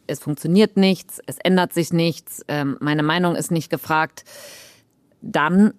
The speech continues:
ist es natürlich nicht verwunderlich, wenn sich so langsam auch so ein Zweifel einschleicht, ähm,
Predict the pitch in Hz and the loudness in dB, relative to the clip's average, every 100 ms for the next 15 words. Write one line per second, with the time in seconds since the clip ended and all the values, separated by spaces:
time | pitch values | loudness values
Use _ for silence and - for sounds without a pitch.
0 | _ _ 185 - 196 190 175 190 175 190 | _ _ -2 0 0 0 2 0 2 0
1 | - 180 202 233 165 151 - 160 156 160 | 0 2 4 6 4 2 0 0 0 0
2 | 156 147 160 170 180 - - 165 151 - | 0 2 2 2 0 -2 -4 -4 -4 -2
3 | 185 214 151 - _ - 151 147 160 156 | -2 0 -2 -2 _ -4 -2 -2 -2 0
4 | 165 160 - - 160 160 160 160 156 | 0 -2 -10 -2 0 2 2 0 -2